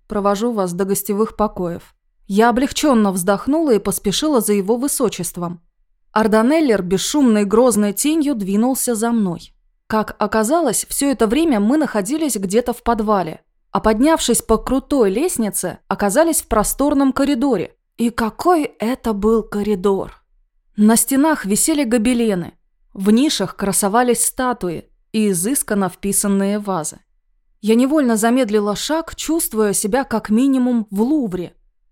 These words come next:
или в Эрмитаже. И чтобы здесь кто-то действительно жил среди этих экспонатов? Здесь же все старинное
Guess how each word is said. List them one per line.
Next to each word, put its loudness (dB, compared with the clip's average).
или 0
в -2
Эрмитаже. -2
И -2
чтобы -2
здесь -4
кто-то -2
действительно -2
жил -2
среди -2
этих -4
экспонатов? -4
Здесь 0
же -4
все -2
старинное -2